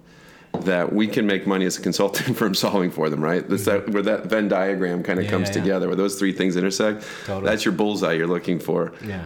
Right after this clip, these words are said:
Speaker 1: Um, when I used to work, when I used to manage software engineers, I used to say, "Look,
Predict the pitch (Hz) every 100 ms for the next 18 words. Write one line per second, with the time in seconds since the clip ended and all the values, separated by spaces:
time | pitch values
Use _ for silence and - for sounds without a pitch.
0 | - 90 90 87 101 110 110 107 107 104
1 | 101 104 101 98 90 - 92 - 90 80
2 | 98 107 90 90 87 - 87 - 87 98
3 | 90